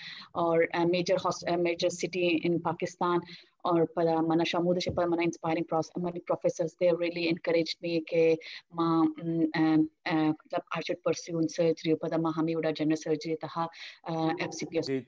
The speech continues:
Speaker 2: thank you, डॉक्टर सफिया। जी, uh, मनु डॉक्टर यासिर तई नीम का काई, मना, uh, परचा डॉक्टर यासिर मां छो सरपदों के तो हम चा बोलान मेडिकल कॉलेज वांता, मतलब, वत उदा दिस्ता, तो मैं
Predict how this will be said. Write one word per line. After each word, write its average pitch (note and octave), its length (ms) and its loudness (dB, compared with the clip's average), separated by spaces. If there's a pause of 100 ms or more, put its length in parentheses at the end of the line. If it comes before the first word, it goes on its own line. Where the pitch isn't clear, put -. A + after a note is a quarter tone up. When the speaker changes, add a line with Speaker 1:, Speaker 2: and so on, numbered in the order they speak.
Speaker 2:
thank D#3+ 200 2
you, D3+ 180 4
डॉक्टर D3 300 2
सफिया। D3+ 420 2
जी, D3+ 320 -4
uh, C3+ 420 6
मनु D3+ 220 4
डॉक्टर D3 320 6
यासिर D#3 340 6
तई D3+ 100 8
नीम D#3 200 0
का D3+ 100 6
काई, C#3+ 460 2
मना, C3+ 340 0
uh, - 840 4
परचा C#3+ 180 4
डॉक्टर D3 280 6
यासिर D3+ 240 6
मां D3 280 4
छो C3+ 160 0
सरपदों C3+ 400 2
के D3 120 4
तो C3 240 2
हम C#3+ 200 0
चा B2 300 2
बोलान A2+ 300 0
मेडिकल A#2 360 -2
कॉलेज G#2+ 340 -8
वांता, G#2+ 380 -6
मतलब, G#2 400 -6
वत G#2 140 -6
उदा G2+ 160 -10
दिस्ता, G2 380 -6
तो A#2+ 160 -12
मैं G#2 300 -10